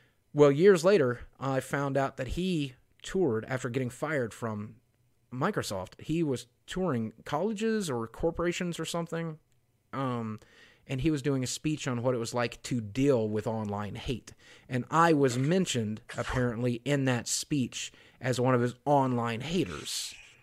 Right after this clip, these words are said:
Um, and what it does to you. And to be honest with you, he's a great guy. He's a good guy. And I, I feel bad for beating him up. I feel bad for ever calling him out by name.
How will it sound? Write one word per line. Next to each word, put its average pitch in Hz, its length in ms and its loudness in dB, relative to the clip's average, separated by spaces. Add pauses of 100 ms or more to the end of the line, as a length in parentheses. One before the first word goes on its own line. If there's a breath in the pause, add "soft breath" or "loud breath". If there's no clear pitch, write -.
(600 soft breath)
Um, 139 420 0
and 131 320 0
what 143 140 10
it 120 100 -4
does 151 240 4
to 104 100 -10
you. 95 200 -10
And 156 160 2
to 165 80 0
be 220 120 2
honest 240 300 2
with 135 80 2
you, 127 80 0
he's 131 160 -2
a 139 60 -2
great 127 260 2
guy. 123 420 0 (120)
He's 120 240 -2
a 117 40 -2
good 127 280 2
guy. 147 240 2
And 117 160 0
I, 131 200 0
I 135 180 2
feel 170 420 2
bad 131 400 2
for 127 200 -2
beating 120 440 -2
him 123 120 -2
up. 131 160 -4 (220 loud breath)
I 135 60 0
feel 220 160 10
bad 185 240 6
for 160 100 6
ever 156 140 4
calling 143 320 0
him 139 80 2
out 139 120 -2
by 151 140 4
name. 117 600 -4